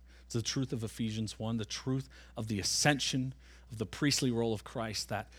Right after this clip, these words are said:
holds us dearly in the midst of those trials. It's the beauty of Jesus.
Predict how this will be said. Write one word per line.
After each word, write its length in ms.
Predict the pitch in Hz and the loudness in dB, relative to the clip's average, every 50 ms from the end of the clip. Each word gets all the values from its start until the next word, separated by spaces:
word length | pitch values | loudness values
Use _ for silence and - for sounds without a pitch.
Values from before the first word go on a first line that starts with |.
| - - - - - - | -20 -20 -20 -20 -20 -20
holds 520 | - - - - - 135 139 135 123 120 131 | -18 -14 -6 0 2 4 4 4 4 2 2
us 240 | 131 120 - - - - - - - - 107 98 - | 2 2 0 -2 -6 -12 -20 -20 -16 -14 -12 -2 6
dearly 640 | - 139 139 143 143 139 135 139 135 135 147 147 - - - | 8 10 10 12 10 10 8 6 6 4 2 0 -2 2 6
in 420 | 127 139 139 139 143 139 131 143 - | 6 8 8 8 6 4 2 0 0
the 80 | - 113 | 0 2
midst 400 | 113 113 127 135 135 - - 135 | 4 4 4 2 0 -2 -6 -6
of 100 | 113 113 | -4 -4
those 220 | 113 107 104 - | -4 -4 -4 -4
trials. 560 | - 113 101 98 107 - - - - - - - - - - - - - - - - - - - - - - - - - - - - - - - - - - - - - - - - - - - - | -6 -6 -8 -10 -12 -16 -14 -14 -14 -14 -14 -16 -18 -20 -20 -20 -20 -20 -20 -20 -20 -20 -20 -20 -20 -20 -20 -20 -20 -20 -20 -20 -20 -20 -20 -20 -20 -20 -20 -20 -20 -20 -20 -20 -20 -20 -20 -20 -16
It's 140 | - - | -10 -6
the 140 | 123 113 120 | -2 -2 -2
beauty 440 | 104 - 135 143 156 165 160 147 120 | 0 2 4 6 8 8 8 8 6
of 140 | 110 104 98 | 4 2 0
Jesus. 680 | 95 101 92 85 - - - - - - - - | -2 -4 -4 -4 -6 -8 -10 -10 -10 -10 -10 -12